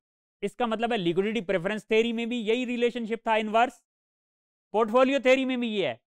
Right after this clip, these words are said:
रीजनिंग डिफरेंट है। यहां रीजनिंग है other assets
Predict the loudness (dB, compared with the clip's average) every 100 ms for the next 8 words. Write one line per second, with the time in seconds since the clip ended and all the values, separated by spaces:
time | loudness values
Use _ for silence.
0 | _ -12 -8 -8 -8 -8 -6 -8 -8 -12
1 | -12 -18 -20 _ _ _ -4 0 2 0
2 | -2 -4 -4 -2 0 0 0 -2 2 2
3 | 2 0 -6